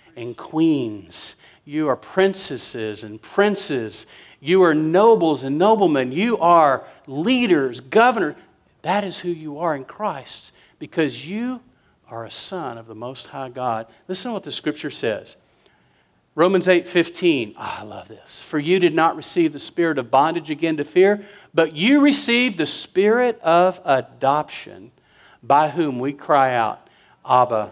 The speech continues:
Father.'" Listen, I get this adoption piece. We adopted Faith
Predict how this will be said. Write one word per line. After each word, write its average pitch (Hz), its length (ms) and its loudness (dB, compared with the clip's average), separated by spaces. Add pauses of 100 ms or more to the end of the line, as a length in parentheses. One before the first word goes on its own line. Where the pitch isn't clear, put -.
Father.'" 110 600 0
Listen, 135 280 -12
I 156 140 0
get 165 260 -6
this 135 200 -8
adoption 110 540 -2
piece. - 440 -16 (880)
We 165 240 0
adopted 151 560 0
Faith - 640 -6